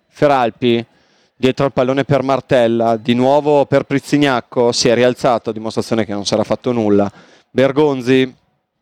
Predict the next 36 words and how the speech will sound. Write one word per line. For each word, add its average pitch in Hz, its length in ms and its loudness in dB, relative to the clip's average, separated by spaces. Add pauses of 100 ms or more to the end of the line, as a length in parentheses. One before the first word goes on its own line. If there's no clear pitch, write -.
(720)
Martella, 117 760 0 (1000)
Parma 117 420 0 (300)
che - 100 -20
si - 140 -2
abbassa 120 400 -2
un 110 80 -10
po' 117 160 0
per 113 160 -4
difendere, 113 500 -2
va 107 100 0
incontro 110 280 -4
al 117 80 -6
pallone 113 260 -4
la 117 120 2
Mantia, 113 480 0
allora 110 220 0
avanza 117 300 -4
sulla 113 220 -2
sinistra 120 320 -2
la 117 80 0
Feralpi, 127 340 -2
la 113 120 -2
chiusura 147 300 0
di 147 100 0
Del 147 100 0
Prato, 107 220 -6
palla 117 260 -2 (300)
in 123 160 -2
fallo 147 280 0
laterale, 131 540 0
quarantadue 143 640 0
minuti, 147 320 0
due 160 180 4
a 170 60 4
uno 170 200 0
Parma. 131 480 -2